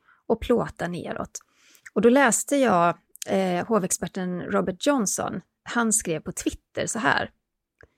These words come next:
"Den här bilden som Netflix använder för att antyda att pressen gör intrång på privatlivet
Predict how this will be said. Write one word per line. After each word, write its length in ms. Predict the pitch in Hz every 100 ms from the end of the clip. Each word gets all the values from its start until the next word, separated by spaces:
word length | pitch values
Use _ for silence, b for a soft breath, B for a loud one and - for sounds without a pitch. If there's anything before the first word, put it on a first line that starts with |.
| _ _ _ -
"Den 120 | 254
här 140 | 349 320
bilden 320 | 254 220 208
som 120 | 208
Netflix 380 | 185 - 180 -
använder 400 | 180 170 160 160
för 100 | -
att 100 | -
antyda 400 | 185 165 - 156
att 100 | 156
pressen 320 | - 160 190
gör 160 | 165 -
intrång 400 | 190 160 165 156
på 100 | 165
privatlivet 720 | - 180 285 196 220 240 285